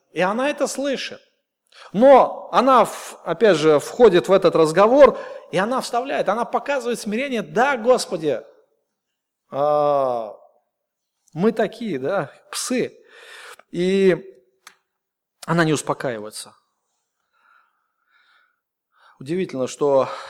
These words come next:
а, как бы ни повлиял ответ на Иисус-, а, Иисуса на учеников, для женщины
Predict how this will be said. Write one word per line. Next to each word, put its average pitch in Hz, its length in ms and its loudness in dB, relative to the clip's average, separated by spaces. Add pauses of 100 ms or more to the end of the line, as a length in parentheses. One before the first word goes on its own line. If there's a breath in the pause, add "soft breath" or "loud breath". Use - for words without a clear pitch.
(380 loud breath)
а, 120 340 -8 (160)
как 165 180 -4
бы 151 120 -6
ни 160 80 -6
повлиял 160 440 -4
ответ 151 320 -6
на 156 140 -8
Иисус-, 151 500 -8
а, 139 160 -6
Иисуса 151 380 -6
на 151 100 -8
учеников, 170 1040 -4 (400)
для 160 260 0
женщины 160 640 -10